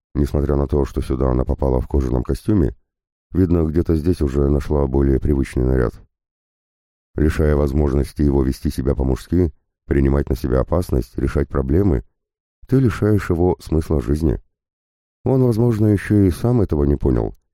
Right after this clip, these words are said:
но в таком режиме он существовать не сможет. Ты убиваешь его мужскую сущность, а в нём эти качества, похоже, развиты гораздо сильнее, чем в остальных. У него есть сила,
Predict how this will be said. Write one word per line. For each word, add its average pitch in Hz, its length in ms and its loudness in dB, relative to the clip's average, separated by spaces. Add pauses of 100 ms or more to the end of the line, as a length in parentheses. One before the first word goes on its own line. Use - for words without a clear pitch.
(360)
но 95 120 0
в 92 60 -4
таком 98 260 2
режиме 87 440 2
он 76 100 0
существовать 78 640 -2
не 78 60 2
сможет. 73 420 -2 (840)
Ты 87 120 2
убиваешь 80 580 2
его 71 200 2
мужскую 73 480 0
сущность, - 560 -4 (460)
а 76 100 0
в 73 120 2
нём 80 160 2
эти 71 140 -2
качества, - 460 -4
похоже, 67 560 0
развиты 71 480 -2
гораздо 67 360 -2
сильнее, 71 420 2
чем 67 200 -4
в 62 40 -4
остальных. 69 440 -2 (680)
У 69 80 0
него 85 240 2
есть 131 200 0
сила, 123 360 0